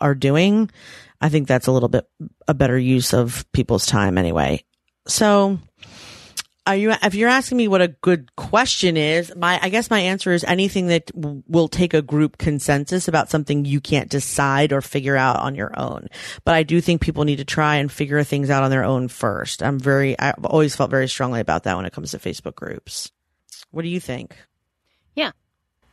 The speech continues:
Speaker 2: I, I, I agree with you. I think that there's needs to be a certain level of you making your own decisions and you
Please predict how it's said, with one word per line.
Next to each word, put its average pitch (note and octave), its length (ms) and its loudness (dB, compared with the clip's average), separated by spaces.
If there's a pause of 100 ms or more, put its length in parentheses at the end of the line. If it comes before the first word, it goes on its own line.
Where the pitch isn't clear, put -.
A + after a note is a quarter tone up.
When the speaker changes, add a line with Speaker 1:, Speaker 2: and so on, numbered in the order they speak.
(160)
Speaker 2:
I, F#3+ 140 0
I, G3 240 0
I G3+ 180 -2
agree G#3 320 2
with A#3+ 120 0
you. E3 140 2
I E3 80 2
think F3+ 200 -6
that F#3 120 -2
there's E3+ 240 0
needs E3+ 300 -4
to E3 80 -10
be E3+ 140 0
a D#3+ 60 2
certain E3+ 360 -6
level D#3+ 340 2
of D3+ 220 -2
you F3 280 4
making E3 400 0
your D#3 120 2
own D#3 120 -2
decisions D#3 560 -4
and D3+ 160 -4
you D#3+ 320 0